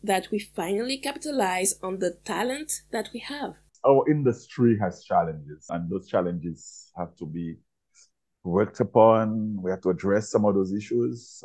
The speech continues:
Speaker 2: As we see, it's a myriad of challenges that we are faced with, and we have to find ways to collectively address them. No one in such segment can do it on its own,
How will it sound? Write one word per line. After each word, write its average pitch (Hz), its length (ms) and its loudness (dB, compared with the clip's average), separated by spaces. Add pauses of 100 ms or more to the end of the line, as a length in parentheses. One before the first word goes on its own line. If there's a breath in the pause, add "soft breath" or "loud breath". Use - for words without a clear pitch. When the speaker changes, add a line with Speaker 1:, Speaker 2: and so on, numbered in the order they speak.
(100)
Speaker 2:
As 95 60 -2
we 107 120 0
see, 98 200 -4
it's 87 100 -4
a 87 60 -2
myriad 120 400 8
of - 160 0
challenges 95 480 0
that 90 180 -2
we 87 100 -2
are 82 160 -6
faced 95 300 -6
with, 98 140 -14 (140)
and 80 220 -6 (120)
we 80 180 -10
have 90 140 -6
to 87 180 -18
find 85 300 -4
ways 80 480 -12 (360)
to 87 120 -10 (120)
collectively 85 800 -2 (180)
address 78 480 -2
them. 71 240 -6 (420)
No 117 200 6
one 123 560 6 (260)
in 117 280 2
such - 460 0
segment 101 560 -2 (120)
can 95 180 0
do 92 100 2
it 92 100 -2
on 82 120 -8
its - 200 -12
own, 151 400 2